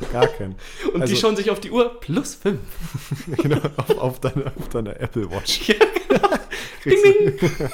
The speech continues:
Speaker 2: <laughs> So eine
Speaker 1: Oh Mann,
Speaker 2: Benachrichtigung.
Speaker 1: ey. Nee, jetzt, äh, das, der, der Witz ist, ich, also, ich weiß jetzt nicht, was jetzt noch an Beispielen kommen, wenn du jetzt weiter vorliest,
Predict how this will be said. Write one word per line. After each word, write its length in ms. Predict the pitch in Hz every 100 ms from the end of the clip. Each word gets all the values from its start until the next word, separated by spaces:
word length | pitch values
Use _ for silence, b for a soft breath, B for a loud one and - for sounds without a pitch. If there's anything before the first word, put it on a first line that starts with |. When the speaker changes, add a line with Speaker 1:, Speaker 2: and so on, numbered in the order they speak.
| - -
Speaker 2:
<laughs> 100 | 403
So 140 | -
eine 80 | 370
Speaker 1:
Oh 140 | - 254
Mann, 80 | 226
Speaker 2:
Benachrichtigung. 760 | - 233 - - 214 - -
Speaker 1:
ey. 100 | 95 95 - B B B B B B
Nee, 100 | 117
jetzt, 140 | 120
äh, 340 | 123 120 117 113
das, 240 | 113 -
der, 120 | 117
der 160 | 101 101
Witz 200 | 143 143
ist, 180 | 139 -
ich, 240 | - -
also, 280 | 110 104 98 104 - - -
ich 140 | 104
weiß 140 | 107 107
jetzt 160 | 101
nicht, 160 | 127 113
was 120 | 113
jetzt 140 | 110 101
noch 120 | 107
an 100 | 107
Beispielen 460 | 107 - - 101
kommen, 260 | - 120 120
wenn 80 | 101
du 100 | 104
jetzt 200 | 104 -
weiter 160 | 104
vorliest, 480 | 98 110 110 117 -